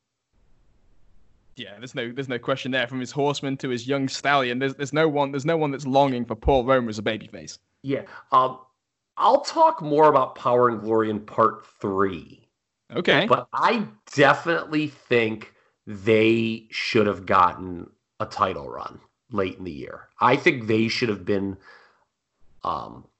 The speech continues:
Speaker 2: the team to beat the Hart Foundation for the titles. We'll get to that when we talk about the Phantom title change and the Nasty Boys coming in and stuff. That's a part three thing, but I'm gonna really stand for Power and Glory in part three.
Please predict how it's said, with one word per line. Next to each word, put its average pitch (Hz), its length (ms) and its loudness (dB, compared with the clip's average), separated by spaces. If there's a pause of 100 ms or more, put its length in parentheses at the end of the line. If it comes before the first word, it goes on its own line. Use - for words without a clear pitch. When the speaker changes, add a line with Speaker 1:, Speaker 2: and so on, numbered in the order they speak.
(240)
Speaker 2:
the 110 100 -2
team 95 300 -4
to 90 60 -4
beat 87 220 -10
the - 80 -8
Hart - 280 -12
Foundation - 600 -12
for - 120 -14
the - 100 -14
titles. - 640 -10 (320)
We'll 127 140 8
get 120 340 4
to - 80 -2
that 98 200 4
when 101 120 -2
we 98 100 0
talk 101 320 2
about 92 320 2
the 98 80 -6
Phantom 92 540 -6
title 92 340 -2
change 90 600 -6
and 78 120 -10
the 71 60 -12
Nasty 82 460 -10
Boys 80 280 -6
coming 64 300 -12
in 65 100 -10
and 53 120 -14
stuff. - 260 -8
That's - 180 -6
a 98 40 -8
part 101 340 2
three 87 220 -2
thing, 73 240 -12
but - 240 -12 (320)
I'm 131 180 10
gonna 156 160 6
really 117 300 4
stand 101 520 -2
for 95 120 -8
Power 85 340 -4
and 95 80 -14
Glory 104 500 -12 (320)
in 101 140 -6
part - 420 -2
three. 87 540 -10